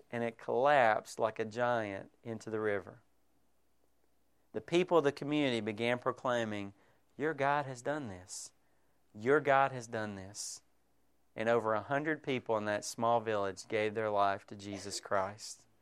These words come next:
as a result of those missionaries trusting God to do what they couldn't do. Now listen, don't get me wrong, friends, okay?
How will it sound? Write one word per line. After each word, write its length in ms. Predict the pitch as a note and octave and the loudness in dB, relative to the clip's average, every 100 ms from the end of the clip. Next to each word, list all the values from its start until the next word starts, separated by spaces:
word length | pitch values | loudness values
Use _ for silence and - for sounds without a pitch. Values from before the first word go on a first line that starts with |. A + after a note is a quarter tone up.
| _ _ _ _ C3 | _ _ _ _ 8
as 220 | C#3+ B2+ | 8 8
a 60 | |
result 580 | C3 A#2+ C3 D#3+ A3+ - | 4 4 8 10 10 6
of 140 | D#3 C3+ | 4 8
those 320 | D#3+ F3 D#3+ | 8 8 2
missionaries 960 | F3 F#3+ - B2+ G#2+ G2 G2 A2+ - - _ _ _ _ _ - | -2 0 -2 -2 -2 -2 -6 -10 -16 -20 _ _ _ _ _ -14
trusting 640 | - E3+ G3 - G#3+ G3+ | 4 8 10 8 0 4
God 400 | G3 G3 D#3+ C3+ | 8 10 10 8
to 80 | C#3 | 4
do 540 | C3+ E3 C3 G#2+ G#2 G#2+ _ _ | -2 2 4 2 0 -6 _ _
what 180 | A#2+ A2+ | -6 4
they 140 | C3 | 4
couldn't 380 | B2+ D3+ C3 G#2+ | 4 2 2 0
do. 240 | G2+ F#2+ - _ _ _ _ _ - | -4 -6 -10 _ _ _ _ _ 8
Now 140 | F3 | 10
listen, 240 | F#3+ - | 10 8
don't 200 | C#3 F#3+ | 8 8
get 100 | G#3 | 6
me 100 | F3+ | 4
wrong, 300 | D3+ C3+ A2+ | 6 8 6
friends, 280 | - A2+ G#2+ | 2 -4 -2
okay? 360 | A#2 D3+ E3 | 2 8 8